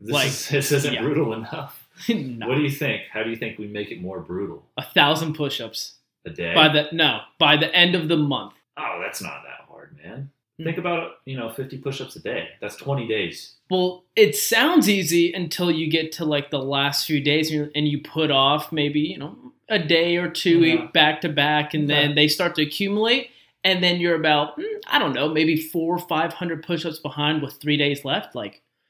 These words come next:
Speaker 1: Well, yeah,
Speaker 2: it's,
Speaker 1: I wouldn't let it get that
Speaker 2: it's
Speaker 1: way.
Speaker 2: not, like, it's doable.
Speaker 1: We'll do a thousand push-ups, five hundred pull-ups.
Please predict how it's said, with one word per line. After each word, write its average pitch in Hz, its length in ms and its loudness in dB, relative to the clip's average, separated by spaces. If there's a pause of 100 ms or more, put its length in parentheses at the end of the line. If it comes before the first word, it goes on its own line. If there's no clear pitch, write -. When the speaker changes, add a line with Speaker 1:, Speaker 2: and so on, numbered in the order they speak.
(200)
Speaker 1:
Well, 107 280 -2
yeah, 156 100 4
Speaker 2:
it's, - 200 0
Speaker 1:
I - 100 -6
wouldn't - 180 -10
let 160 100 -14
it 160 40 -14
get 160 160 -10
that 208 60 6
Speaker 2:
it's - 180 4
Speaker 1:
way. 262 60 2
Speaker 2:
not, 285 340 4
like, 214 280 4
it's 220 300 4
doable. 160 800 6
Speaker 1:
We'll 156 80 -6
do 165 120 2
a 139 60 -2
thousand 135 300 0
push-ups, - 920 -6
five 104 160 -6
hundred 87 200 -8
pull-ups. - 540 -16